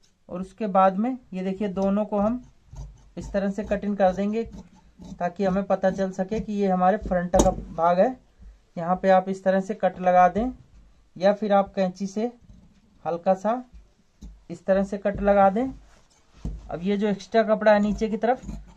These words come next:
तो वो देखिए, हमें इस तरह से कटिंग कर देना है। अगर आप beginner हैं, तो दोस्तों, ये गलती ना करें, एक साथ में रख के बाजू की cutting ना करें, कहीं गलती से इधर वाले भी भाग का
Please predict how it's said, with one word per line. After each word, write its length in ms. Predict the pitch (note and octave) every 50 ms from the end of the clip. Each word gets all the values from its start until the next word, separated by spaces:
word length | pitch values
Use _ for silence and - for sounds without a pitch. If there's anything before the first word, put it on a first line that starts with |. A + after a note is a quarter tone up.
| - -
तो 80 | F3+
वो 140 | - F3 F#3+
देखिए, 340 | F#3 G3 F#3+ F#3+ F#3+ G#3 G3
हमें 140 | F#3+ G3 G3
इस 140 | F#3+ - -
तरह 140 | G3 F#3+
से 160 | G3 G3 G#3 G3
कटिंग 340 | - F#3+ F#3 G3 G3 G3
कर 180 | G3 G3 F#3 F#3+
देना 320 | F3+ F#3 F#3+ F#3 F#3+ F#3+
है। 240 | G#3+ F#3 - - - _ _ _ _ _ _ _ _ _ _ _ _ _ - - - - - - - - -
अगर 220 | C#3+ D#3+ F3+ G3
आप 160 | G3+ G3+ G3+ F#3+
beginner 440 | E3+ F#3+ F#3+ F#3 F#3+ G3+ A3 G#3+ G#3+
हैं, 200 | A#3 C4 B3+ - _ _ _ _ _ _ _ _ _ _ _ _ _
तो 80 | - F3
दोस्तों, 320 | E3+ F#3+ F#3 - - G#3
ये 180 | G#3 G3+ G3+ F#3+
गलती 360 | F#3 G3 F#3+ F#3+ F#3+ G#3+ G3+
ना 180 | F#3 F#3 F#3+ F#3
करें, 360 | F#3+ G3 G3+ A#3+ B3 B3 - -
एक 140 | F3+ F#3+ F#3+
साथ 240 | - - F#3+ F#3+ F#3+ F#3+
में 120 | G3 G3 F#3+
रख 200 | G3 F#3+ F#3+ -
के 140 | - B3 C4 B3+ _ _ _ _ _ _ _ D#3+
बाजू 280 | D#3+ E3 E3 D#3+ F#3
की 120 | F#3+ G3 G3
cutting 340 | - F#3+ F3+ - F#3+ F#3
ना 140 | F3+ F3+ F3+
करें, 320 | F3+ - F#3 F#3+ A#3 B3+ B3 - _ _ - - - _ _ _ _ _
कहीं 220 | F3 E3+ F3+ F#3
गलती 320 | F#3 F3+ F3 F3 F3+ G3+ G3
से 240 | G3 G#3+ A#3 A#3 A#3+ _ _ _ _ _ _ _ _ _ _ _ _ _ _ _ _ _ _ _ _ _ _ _ _ _ -
इधर 220 | F3 F3 F3 F3+ G3
वाले 260 | G3 F#3+ F#3+ G3+ G3+
भी 140 | F#3+ G3+ G#3
भाग 240 | F3+ F3 E3+ F3+
का 280 | F3+ - - A3 B3+ B3